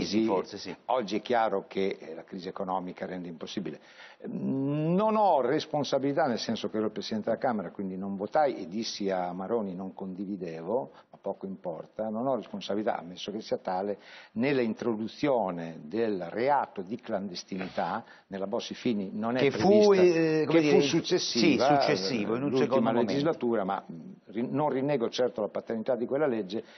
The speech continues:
Speaker 2: che nel testo iniziale appunto non prevedeva che entrare clandestinamente fosse un reato penale, quindi si finisse
Speaker 1: Sì.
Speaker 2: in carcere, anche perché questo ha ingolfato le nostre carceri,
Speaker 1: Come
Speaker 2: che
Speaker 1: no.
Speaker 2: già sono in condizioni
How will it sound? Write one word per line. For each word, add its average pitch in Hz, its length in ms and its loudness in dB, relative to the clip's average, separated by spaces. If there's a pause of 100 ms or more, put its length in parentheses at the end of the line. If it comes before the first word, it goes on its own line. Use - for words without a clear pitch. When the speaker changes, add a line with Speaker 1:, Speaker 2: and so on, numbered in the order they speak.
Speaker 2:
che - 120 -6
nel 98 200 -2
testo 139 300 -2
iniziale 104 580 -2
appunto 95 420 -6
non 127 200 -2
prevedeva 113 600 0 (260)
che - 120 -8
entrare 107 400 0
clandestinamente 95 760 -6
fosse - 260 -8
un 95 60 -8
reato 101 320 0
penale, 92 500 -2 (220)
quindi 98 200 -6
si - 140 -10
finisse 98 320 -4
Speaker 1:
Sì. 120 60 2
Speaker 2:
in 95 80 0
carcere, 98 480 -2 (180)
anche 98 240 -4
perché 85 160 -4
questo 104 240 -2
ha 85 60 -4
ingolfato 90 640 -6
le 82 80 -10
nostre 85 360 -14
carceri, - 360 -6
Speaker 1:
Come 117 160 0
Speaker 2:
che 90 80 0
Speaker 1:
no. 80 40 2
Speaker 2:
già 98 140 0
sono 98 200 -6
in 90 60 -8
condizioni 92 600 -8